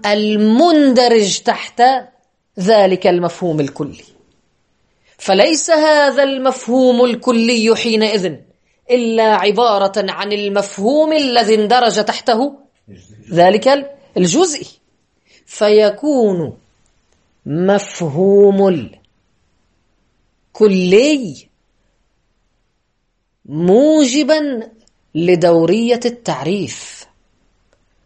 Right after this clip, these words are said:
وذلك لأن الجزئية بهذا الاصطلاح إذا كان عبارة عن المندرج في شيء،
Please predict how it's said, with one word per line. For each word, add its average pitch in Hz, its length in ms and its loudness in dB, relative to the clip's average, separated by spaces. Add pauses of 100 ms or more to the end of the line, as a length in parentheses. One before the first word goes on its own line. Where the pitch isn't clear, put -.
(160)
وذلك 254 1000 -2 (460)
لأن 202 600 -2
الجزئية 190 1160 -2 (360)
بهذا 185 760 2
الاصطلاح - 960 -4 (520)
إذا 185 440 0
كان 185 440 -4
عبارة 185 800 0
عن 180 500 -4
المندرج 180 1300 0
في 180 300 -2
شيء، 226 380 -2